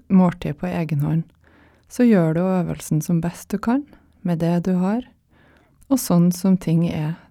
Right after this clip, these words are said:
der og da. Det eneste målet er å bli mer bevisst dine egne erfaringer i det å innta et måltid, og virkelig fokusere på det som foregår i akkurat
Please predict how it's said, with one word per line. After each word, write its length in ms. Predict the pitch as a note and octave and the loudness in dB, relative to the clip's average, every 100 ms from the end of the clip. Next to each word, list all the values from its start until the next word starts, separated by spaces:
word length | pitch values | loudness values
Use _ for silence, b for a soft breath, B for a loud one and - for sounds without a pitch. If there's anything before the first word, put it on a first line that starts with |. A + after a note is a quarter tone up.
| - | -10
der 320 | D3+ D3+ D#3+ - | -8 -6 -10 -10
og 140 | D#3+ - | -10 -10
da. 80 | - - _ _ _ _ _ _ _ _ _ _ _ _ _ _ _ _ _ _ _ _ _ _ _ _ _ _ _ _ _ _ _ _ _ | -14 -18 _ _ _ _ _ _ _ _ _ _ _ _ _ _ _ _ _ _ _ _ _ _ _ _ _ _ _ _ _ _ _ _ _
Det 80 | - | 0
eneste 480 | B3 B3 F3+ - G#3+ | 4 6 4 4 6
målet 520 | A3 F3+ D#3+ F3+ G3+ - _ _ _ _ A#3 | 6 6 2 0 -4 -10 _ _ _ _ 2
er 120 | A#3+ | 2
å 60 | |
bli 200 | G3 F#3 F#3+ | 4 4 4
mer 240 | F3 E3+ F3 | 4 2 0
bevisst 400 | F3 E3 - - - | -2 -2 -8 -10 2
dine 240 | G3 D#3+ E3+ | 6 6 4
egne 320 | F3+ D#3 D3+ D#3 | 0 0 0 -4
erfaringer 640 | - D3+ D3 D3+ F#3+ G#3+ | -2 -2 0 0 -2 0
i 120 | A3+ F#3+ | 2 4
det 140 | F3 | 4
å 80 | F#3+ | 2
innta 500 | F#3 E3 E3+ - D#3+ F#3 | 4 2 0 -6 -8 -8
et 120 | F3 | 2
måltid, 400 | G3 F3+ F3+ - _ _ b b b b b b b b b - | 2 2 -2 -14 _ _ b b b b b b b b b -2
og 140 | A#3+ | 0
virkelig 400 | C#4 - F3 F#3 | 0 0 -2 0
fokusere 560 | A3+ - F#3+ F#3+ F#3+ G#3 | -2 -4 -4 -2 -2 -2
på 160 | A#3 G3 | 0 0
det 140 | G3 G3+ | 2 2
som 120 | G#3+ | 0
foregår 560 | A3+ G3+ E3+ F3+ G#3+ - b b b b | 2 2 2 2 -2 -6 b b b b
i 140 | G3+ | -4
akkurat 480 | E3 - - F3+ F3+ | -4 -8 -6 -4 -4